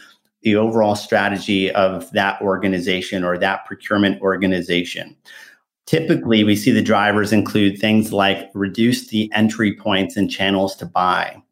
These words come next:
So you're looking at reducing the number of different options or ways that business users could engage sourcing or could create a requisition or could reach out to a supplier. So you're reducing that variability and entry points.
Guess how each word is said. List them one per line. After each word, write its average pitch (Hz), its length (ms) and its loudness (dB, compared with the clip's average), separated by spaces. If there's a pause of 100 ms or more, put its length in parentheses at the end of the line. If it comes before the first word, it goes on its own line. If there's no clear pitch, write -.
(300)
So - 180 -2
you're 110 100 4
looking 139 480 4
at 107 200 0
reducing 117 720 2
the 104 100 2
number 120 460 4
of 104 200 0
different 107 480 -2
options 98 760 -4 (240)
or 107 240 2
ways 110 680 2
that 95 360 0 (380)
business 117 440 2
users 107 440 2
could 113 220 0
engage 101 540 2
sourcing 95 680 -4 (280)
or 107 260 0
could 104 420 -2 (100)
create 107 460 0
a 101 80 2
requisition 98 920 -4 (100)
or 98 240 -4
could 107 500 0
reach 104 360 -2
out 98 220 2
to 104 120 -4
a 95 40 0
supplier. 95 640 -6
So - 160 -8
you're 107 260 0
reducing 123 640 2
that 101 260 0
variability 101 1120 0
and 92 160 -2
entry 95 400 -6
points. - 480 -16